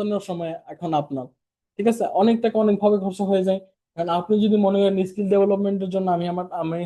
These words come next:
হচ্ছে খরচা করতে চাইতেছি, আমি ইনকাম করা, ইনকাম করব যেখান থেকে, সেখানে আমি হচ্ছে ভাই দুই তিন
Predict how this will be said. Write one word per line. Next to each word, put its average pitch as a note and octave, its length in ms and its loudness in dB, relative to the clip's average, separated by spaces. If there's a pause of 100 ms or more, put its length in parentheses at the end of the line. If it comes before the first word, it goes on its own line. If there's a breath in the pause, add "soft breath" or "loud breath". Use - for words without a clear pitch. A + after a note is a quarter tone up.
হচ্ছে E3+ 260 -6
খরচা D#3+ 220 -16
করতে F3 300 -10
চাইতেছি, F#3+ 340 0 (360)
আমি E3+ 220 -4
ইনকাম F3+ 360 2
করা, F#3+ 160 4 (240)
ইনকাম F#3 240 0 (100)
করব F#3+ 140 0 (120)
যেখান F#3 240 -4
থেকে, F3 200 -8
সেখানে F3+ 360 -12
আমি F#3 160 -6
হচ্ছে F3 160 -12
ভাই F3+ 140 -6 (380)
দুই F3 200 2 (120)
তিন G3 100 -4